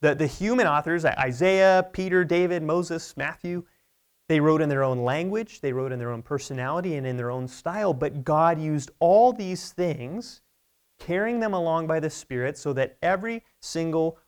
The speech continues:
word they wrote would be exactly what God intended it to be. That's divinely given information. Just like how Peter's confession, "You are the Christ,"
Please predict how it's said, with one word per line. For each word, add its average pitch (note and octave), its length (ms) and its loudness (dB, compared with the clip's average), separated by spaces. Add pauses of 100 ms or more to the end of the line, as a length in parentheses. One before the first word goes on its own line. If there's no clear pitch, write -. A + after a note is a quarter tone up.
(100)
word D3+ 400 0
they C#3+ 180 -2
wrote C#3 320 0
would B2 140 -4
be B2+ 120 -6
exactly C#3 560 -6
what C#3 220 -6
God A#2+ 460 -4
intended A#2 480 -12
it A#2+ 200 -10 (520)
to - 80 -8
be. G#3+ 280 -8 (1900)
That's - 220 -8
divinely C#3 920 0 (300)
given C3 500 2 (300)
information. E3+ 800 -6
Just F#3 180 -4
like - 140 4
how E3 160 4
Peter's A#3 480 -2
confession, F3+ 640 0
"You F#3+ 220 2
are A#3 60 10
the G#3+ 60 4
Christ," G3+ 760 2